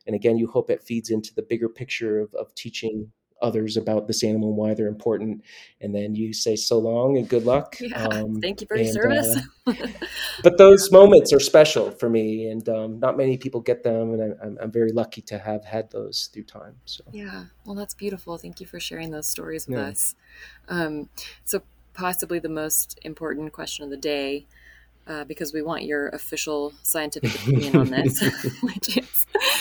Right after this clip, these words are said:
Speaker 2: what do you think is the cutest, uh, cougar kittens, grizzly bear cubs, or wolf pups?
Speaker 1: Oh, hands down, cougar kittens.
Speaker 2: Okay, good. Right answer.
Speaker 1: Hands down.
Speaker 2: That's what I was gonna say,
Speaker 1: Hands
Speaker 2: too. <laughs>
Speaker 1: down.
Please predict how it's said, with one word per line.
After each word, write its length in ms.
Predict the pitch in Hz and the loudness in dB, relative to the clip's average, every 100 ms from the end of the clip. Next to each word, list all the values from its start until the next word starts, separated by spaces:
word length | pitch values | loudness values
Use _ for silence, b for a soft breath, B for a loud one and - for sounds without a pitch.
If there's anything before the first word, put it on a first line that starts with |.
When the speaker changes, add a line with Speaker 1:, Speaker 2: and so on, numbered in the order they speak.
| B B B | B B B
Speaker 2:
what 460 | - 196 214 - - | -4 0 0 -2 -8
do 80 | 202 | -2
you 160 | 196 | -2
think 160 | 190 170 | -4 -8
is 140 | 165 | -8
the 80 | 151 | -10
cutest, 880 | - - 165 147 131 185 - - - 170 | -12 -8 -4 -2 -2 -2 -2 -4 -4 -6
uh, 280 | 156 147 - - | -2 -2 -4 -10
cougar 360 | - 190 190 185 | -2 0 2 0
kittens, 560 | 208 185 202 208 208 - _ - | 0 -2 -2 -4 -4 -8 _ -4
grizzly 340 | 254 262 202 | -2 0 0
bear 180 | 175 165 | 0 -4
cubs, 520 | - 156 156 156 - - | -4 -4 -4 -4 -6 -6
or 240 | 220 240 | -8 -8
wolf 400 | 226 226 220 - - | -8 -8 -8 -12 -12
pups? 640 | - - - - - - _ - | -10 -10 -8 -4 -4 -8 _ -6
Speaker 1:
Oh, 520 | 113 107 107 98 - - - | 0 2 2 2 -2 -10 2
hands 300 | 127 123 - | 2 2 2
down, 340 | 107 104 104 | 2 2 -4
cougar 300 | - 101 98 | -6 -8 -8
kittens. 560 | - 90 98 196 - - | -6 -6 -4 -8 -10 -10
Speaker 2:
Okay, 280 | 143 143 131 | -12 -10 -10
good. 160 | 127 | -10
Right 180 | 151 170 | -8 -8
answer. 260 | 139 127 214 | -8 -2 -2
Speaker 1:
Hands 140 | 208 | 0
down. 160 | 190 214 | 0 -2
Speaker 2:
That's 140 | - | -4
what 140 | 196 196 | 0 2
I 100 | 185 | 2
was 80 | 175 | -2
gonna 140 | 175 | 4
say, 180 | 139 147 | 8 10
Speaker 1:
Hands 300 | 147 143 135 | 10 8 8
Speaker 2:
too. 60 | |
<laughs> 60 | 131 | 6
Speaker 1:
down. 360 | 110 107 107 | 6 4 0